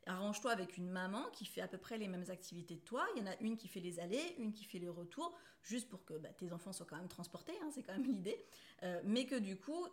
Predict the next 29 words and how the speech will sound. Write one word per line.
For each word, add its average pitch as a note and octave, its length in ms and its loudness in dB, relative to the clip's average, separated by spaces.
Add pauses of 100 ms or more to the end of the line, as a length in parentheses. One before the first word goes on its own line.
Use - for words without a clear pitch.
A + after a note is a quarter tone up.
tu - 160 -6
puisses F#3 300 -4
garder A3+ 480 6
plus B3 360 -2
de A#3 120 2
temps A3 380 0
pour F3 200 -10
faire E3 280 -8
autre F3 260 -4
chose D4+ 260 -2 (120)
et F#3+ 100 -2
que G3 100 -8
le F3+ 180 -2
temps C#4+ 220 0
que C#4+ 60 -12
tu - 140 -2
as G#3+ 40 4
avec G#3 140 -2
tes F3+ 120 -4
enfants, F3 280 -2
il C#4+ 40 -4
soit F3+ 180 -2
vraiment F#3+ 260 -2
intéressant. A3+ 440 -4 (760)
En - 20 -10
fait, F#3+ 140 -2
ça G#3 120 0
va A3 120 4
dépendre A3+ 480 0